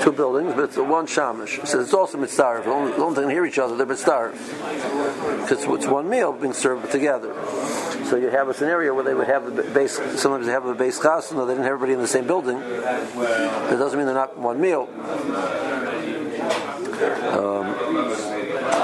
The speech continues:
as long, but as long as they can hear, they can hear benching. Okay, let's start the Gemara, next piece of Gemara. So Gemara now starts moving into this, this, this din of Ye-, the, the, the,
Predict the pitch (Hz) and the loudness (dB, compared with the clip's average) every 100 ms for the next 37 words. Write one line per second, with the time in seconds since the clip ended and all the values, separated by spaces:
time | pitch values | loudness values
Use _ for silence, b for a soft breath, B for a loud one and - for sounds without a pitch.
0 | - 113 - 113 - - 127 - - - | 2 0 -2 0 0 0 0 -2 -2 0
1 | 107 123 131 120 - - 110 135 117 139 | 2 0 0 -4 -2 0 2 2 -2 -2
2 | 117 147 131 123 - 151 113 110 135 147 | -2 0 0 -2 -4 -2 0 0 2 0
3 | - - - - 107 - - - 156 - | 0 -4 -4 -2 0 0 -2 -6 -8 -6
4 | 143 117 107 107 - - - - - - | -6 -6 -6 -8 -8 -8 -6 -6 -6 -4
5 | - - - 135 123 175 - 165 156 147 | -4 -2 4 4 4 0 0 0 0 0
6 | 135 127 123 - 120 127 110 113 - - | 0 0 -2 -2 0 0 0 -2 -6 -10
7 | B B B B B B - 139 170 165 | B B B B B B 2 4 2 0
8 | 156 156 147 - 147 151 151 135 139 131 | -2 -2 -4 -2 0 2 0 0 0 0
9 | - 123 135 117 - 135 - 156 127 127 | -2 0 0 0 -2 -2 0 0 2 0
10 | - 120 127 127 127 170 123 | 0 0 0 0 0 0 0